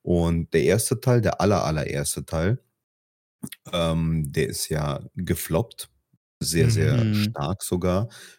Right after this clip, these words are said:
Speaker 1: Gameplay-technisch wahnsinnig schwach gewesen.
Speaker 3: Sehr
Speaker 1: Dann gab's 'n
Speaker 3: clunky.
Speaker 1: Re-,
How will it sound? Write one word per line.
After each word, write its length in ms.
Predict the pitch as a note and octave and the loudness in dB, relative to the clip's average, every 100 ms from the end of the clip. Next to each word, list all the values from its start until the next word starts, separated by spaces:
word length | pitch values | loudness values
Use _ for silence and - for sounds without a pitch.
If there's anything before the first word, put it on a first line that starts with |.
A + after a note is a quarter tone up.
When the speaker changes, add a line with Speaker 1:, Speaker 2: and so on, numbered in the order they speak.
| _ | _
Speaker 1:
Gameplay-technisch 800 | E2 D#2+ D#2+ D2 D#2+ - D#2 - | -2 0 -4 -4 -6 -4 -8 -8
wahnsinnig 600 | D2 C#2 D#2+ F#2 E2 D2 - | -10 -4 0 0 -2 -4 -6
schwach 280 | C#2+ - - | -8 -8 -8
gewesen. 540 | C2+ C#2 C#2+ G2 A#2+ - - - | -6 -6 -4 -4 -6 -12 -20 -16
Speaker 3:
Sehr 200 | - A2 | -2 -2
Speaker 1:
Dann 20 | |
gab's 260 | - A2+ A#2 | 2 2 2
'n 60 | D#2 | 0
Speaker 3:
clunky. 100 | D2 | 2
Speaker 1:
Re-, 280 | F#2 G2 | 4 2